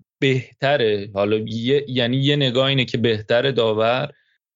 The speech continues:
موقعیتایی رو که میان در اختیارش قرار می-، یعنی خودش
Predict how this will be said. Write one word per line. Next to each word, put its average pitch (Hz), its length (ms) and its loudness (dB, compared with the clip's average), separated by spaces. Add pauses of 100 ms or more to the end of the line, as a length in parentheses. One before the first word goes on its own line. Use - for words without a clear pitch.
(160)
موقعیتایی 131 760 0
رو 160 60 0
که 156 200 -2
میان 131 520 0
در 113 200 2
اختیارش 123 640 0
قرار 123 200 0
می-، 123 180 -2
یعنی 127 320 0
خودش 156 480 -2